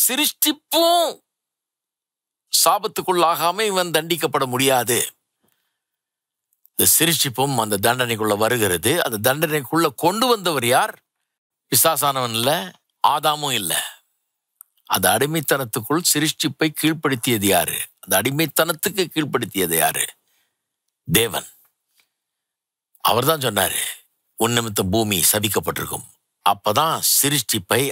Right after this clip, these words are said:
அடிமைத்தனத்துக்கு கீழ்ப்படுத்திட்டார். எந்த அடிமைத்தனத்துக்கு? அழிவுக்குரிய அடிமைத்தனத்துக்கு. சிருஷ்டிப்புக்குள்ள அழிவு செட் ஆயிடுச்சு. எல்லாம் அழுகிடுது,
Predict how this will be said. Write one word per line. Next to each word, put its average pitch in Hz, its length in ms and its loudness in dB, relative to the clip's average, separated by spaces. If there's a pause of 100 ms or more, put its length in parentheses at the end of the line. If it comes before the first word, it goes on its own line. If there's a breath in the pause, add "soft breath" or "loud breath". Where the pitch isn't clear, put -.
(140)
அடிமைத்தனத்துக்கு 107 720 -4
கீழ்ப்படுத்திட்டார். 87 680 -2
எந்த 139 260 2
அடிமைத்தனத்துக்கு? 104 800 -4 (100)
அழிவுக்குரிய 135 760 0
அடிமைத்தனத்துக்கு. 98 840 -4 (460 soft breath)
சிருஷ்டிப்புக்குள்ள 135 560 0
அழிவு 151 480 2
செட் 123 280 0
ஆயிடுச்சு. 101 400 -2 (1040)
எல்லாம் 160 480 2
அழுகிடுது, 156 440 0